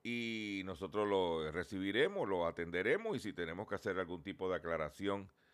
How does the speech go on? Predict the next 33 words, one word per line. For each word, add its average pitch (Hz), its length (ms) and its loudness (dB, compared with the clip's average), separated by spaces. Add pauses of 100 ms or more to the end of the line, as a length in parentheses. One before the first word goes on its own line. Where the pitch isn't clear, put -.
(240)
y 104 140 0
o 95 100 6
rectificación, 95 760 -2
no 92 100 -4
tengo 92 300 -4
ningún 85 320 -8
problema 85 520 -4
con 78 240 -10
hacerlo. - 580 -16 (1600)
Hoy 117 220 6
es 117 100 6
inicio 107 440 0
de 101 100 4
semana, 107 720 0 (920)
eh, 90 340 -6
Día 107 240 2
de 113 100 4
los 101 120 0
Presidentes, 113 680 0
pero 92 160 0
nosotros 92 380 -4
estamos 92 360 -2
aquí 82 280 -4
como 87 260 -4
de 82 60 -4
costumbre, 95 760 -4 (680)
trabajando 117 720 6
para 82 240 2 (180)
todos 123 400 6
ustedes 107 500 2
que, 87 200 -4
no, 80 180 -8 (460)
que 80 160 -6